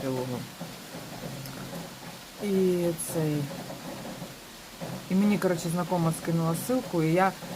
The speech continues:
поки мені йшла з почти, мені треба було документи відправити. Я під аптекою стала, заповнила. Думаю, "Та ну, фігня якась, нічого не буде". Тут вечором перейшла на їхній сайт, а вони, ну, моя фамілія. Я,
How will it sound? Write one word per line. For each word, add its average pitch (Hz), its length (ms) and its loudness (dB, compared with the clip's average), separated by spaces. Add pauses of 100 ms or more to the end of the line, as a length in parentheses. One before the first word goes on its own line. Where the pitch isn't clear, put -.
(120)
поки 180 180 2
мені 185 260 4
йшла 170 280 2
з - 220 -4
почти, 254 320 2
мені 170 160 4
треба 165 220 4
було 156 200 2
документи 160 580 2
відправити. 143 600 -2 (320)
Я 185 80 4
під 190 200 0
аптекою 190 520 4
стала, 202 320 4
заповнила. 151 680 2
Думаю, 170 240 0
"Та 359 180 2
ну, 220 80 4 (100)
фігня 196 220 2
якась, 139 280 -2
нічого 165 280 0
не 165 60 2 (100)
буде". 139 180 -2 (840)
Тут 262 160 0
вечором 226 340 2
перейшла 196 360 2
на 208 100 6
їхній 196 360 2 (100)
сайт, 226 280 2
а 165 340 2
вони, 185 560 2
ну, 170 100 2 (200)
моя 170 200 4
фамілія. 151 600 2 (1700)
Я, 190 100 0